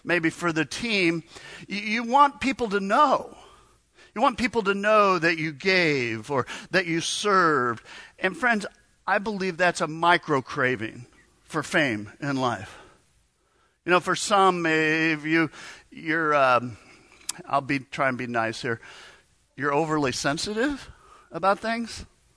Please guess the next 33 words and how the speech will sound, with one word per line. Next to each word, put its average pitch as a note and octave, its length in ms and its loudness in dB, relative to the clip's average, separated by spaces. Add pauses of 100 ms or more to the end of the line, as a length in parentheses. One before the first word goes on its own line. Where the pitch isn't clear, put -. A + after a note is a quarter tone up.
(240)
You E3 80 -2
know, E3 100 2
somebody G#3+ 380 0
gives F3+ 280 0
you F#3 120 0
a - 20 0
little F3 300 2
critique E3 800 0
about D3+ 280 2
something, D3 720 0 (560)
and F3+ 220 0
you F3+ 140 -2
see G#3+ 320 -2
it F#3+ 100 2
as E3 160 0
a D#3+ 60 0
form E3+ 340 -2
of C#3 140 0
rejection C3+ 840 -2 (160)
in E3+ 180 0
your D#3+ 160 2
life. A#2 600 0 (600)
Uh, B2+ 540 0
you D#3+ 100 -4
see G#3 200 -2
it F#3+ 80 2
all F3 120 6
the D3 100 0
time. D#3 340 0
Someone E3 320 0
will B2+ 80 2
post - 400 -4
something A#2 500 -4